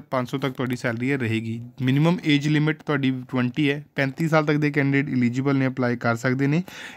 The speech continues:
ਇਸੇ ਦੇ ਨਾਲ ਅਗਰ ਅਸੀਂ ਗੱਲ ਕਰੀਏ ਕਿ ਇਸ ਦੇ ਵਿੱਚ ਤੁਹਾਨੂੰ other allowances ਵੀ ਦਿੱਤੇ ਜਾਣਗੇ, ਔਰ ਪਲੱਸ ਇਸ ਦੇ ਵਿੱਚ ਏਜ ਰਿਲੈਕਸੇਸ਼ਨ ਉਹਨਾਂ ਕੈਂਡੀਡੇਟ ਨੂੰ ਮਿਲੇਗੀ ਜੋ ਰਿਜ਼ਰਵ ਕੈਟਾਗਰੀ ਨੂੰ ਬਿਲੋਂਗ ਕਰਦੇ ਨੇ ਜੀ। ਉਸ ਤੋਂ ਬਾਅਦ ਨੈਕਸਟ ਅਗਰ ਅਸੀਂ ਗੱਲ ਕਰੀਏ ਇਸ ਦੇ ਵਿੱਚ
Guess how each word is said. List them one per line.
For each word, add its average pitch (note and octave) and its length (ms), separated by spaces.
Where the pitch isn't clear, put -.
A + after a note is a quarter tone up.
ਇਸੇ E3 300
ਦੇ F#3 120
ਨਾਲ A#2 400
ਅਗਰ C3+ 180
ਅਸੀਂ D3 160
ਗੱਲ B2+ 240
ਕਰੀਏ B2 360
ਕਿ D3 120
ਇਸ C#3+ 120
ਦੇ D#3+ 100
ਵਿੱਚ E3 160
ਤੁਹਾਨੂੰ D3+ 300
other D#3 240
allowances D3+ 540
ਵੀ D3 120
ਦਿੱਤੇ C3+ 320
ਜਾਣਗੇ, C3 480
ਔਰ C3+ 300
ਪਲੱਸ D3 360
ਇਸ B2+ 120
ਦੇ D3 140
ਵਿੱਚ D3+ 220
ਏਜ B2+ 160
ਰਿਲੈਕਸੇਸ਼ਨ C3+ 500
ਉਹਨਾਂ C3+ 240
ਕੈਂਡੀਡੇਟ C#3 360
ਨੂੰ C#3 80
ਮਿਲੇਗੀ C3+ 300
ਜੋ C#3 160
ਰਿਜ਼ਰਵ B2+ 320
ਕੈਟਾਗਰੀ A#2 400
ਨੂੰ D3+ 240
ਬਿਲੋਂਗ A2 320
ਕਰਦੇ G#2+ 280
ਨੇ G#2 140
ਜੀ। G#2+ 140
ਉਸ C3+ 120
ਤੋਂ D3+ 100
ਬਾਅਦ D#3+ 120
ਨੈਕਸਟ D#3 300
ਅਗਰ D#3+ 160
ਅਸੀਂ D#3+ 220
ਗੱਲ D3+ 180
ਕਰੀਏ D3+ 320
ਇਸ C#3+ 80
ਦੇ D3+ 140
ਵਿੱਚ C#3 260